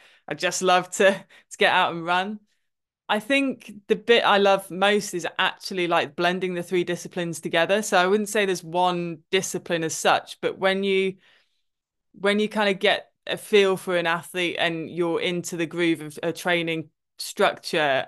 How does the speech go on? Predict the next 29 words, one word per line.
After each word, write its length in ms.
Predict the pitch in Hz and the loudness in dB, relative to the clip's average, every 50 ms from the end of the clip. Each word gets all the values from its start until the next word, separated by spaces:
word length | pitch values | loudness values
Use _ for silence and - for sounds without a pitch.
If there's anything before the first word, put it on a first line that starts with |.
| - | -2
and 520 | - 165 160 156 156 156 151 156 147 147 - - - _ _ _ _ _ _ _ - - | -2 0 0 0 -2 -4 -8 -10 -10 -12 -14 -16 -18 _ _ _ _ _ _ _ -12 -10
the 100 | 170 170 | -10 -10
three 280 | - - 196 185 180 | -4 0 0 0 0
disciplines 580 | 180 - 180 175 - 185 180 - 185 170 156 - | 0 -2 -4 -4 -4 -6 -6 -4 -4 -4 -4 -8
are 40 | 160 | -10
complementing 680 | - - - 185 180 - - 175 170 165 156 - 175 165 | -8 -6 -6 -6 -6 -6 -6 -4 -4 -4 -6 -6 -6 -6
each 200 | 156 131 - 175 | -6 -6 -4 -4
other 160 | 165 160 156 | -4 -2 -2
well, 260 | 151 160 160 160 160 | 0 0 2 2 2
and 100 | 156 151 | 0 -2
they're 100 | 151 147 | -4 -6
progressing 540 | 147 - 160 - 175 170 170 - - 170 160 | -6 -10 -6 -2 -2 -2 -2 -2 -4 -6 -4
in 120 | 160 160 | -4 -2
the 100 | 160 160 | 0 2
areas 480 | 160 160 156 156 160 160 160 156 151 - | 2 2 2 2 2 0 -2 -2 -4 -2
that 260 | - 156 127 - - _ _ _ _ _ _ _ - | -2 0 0 -2 -4 _ _ _ _ _ _ _ 0
they 80 | 175 175 | 0 0
need 140 | 175 170 | 0 -2
to 100 | 165 - | -4 -6
be 80 | 156 160 | -8 -8
progressing 520 | 151 170 151 175 180 170 - - - 160 | -6 -6 -4 -2 -2 -2 -4 -8 -10 -8
in, 180 | 143 143 139 127 | -8 -8 -6 -2
that's, 260 | 131 156 - - - | -2 -2 -2 -2 -4
that's 320 | - - 180 160 170 - - | -2 0 0 0 0 -4 -4
what 120 | 170 165 | -2 -2
I 60 | 160 | 0
love 340 | 156 160 170 156 151 - - _ | 0 0 0 -2 -4 -10 -10 _
the 60 | 156 | -6
most. 480 | 151 156 156 165 180 190 196 - - - | -2 -2 0 -2 -2 -4 -6 -10 -12 -14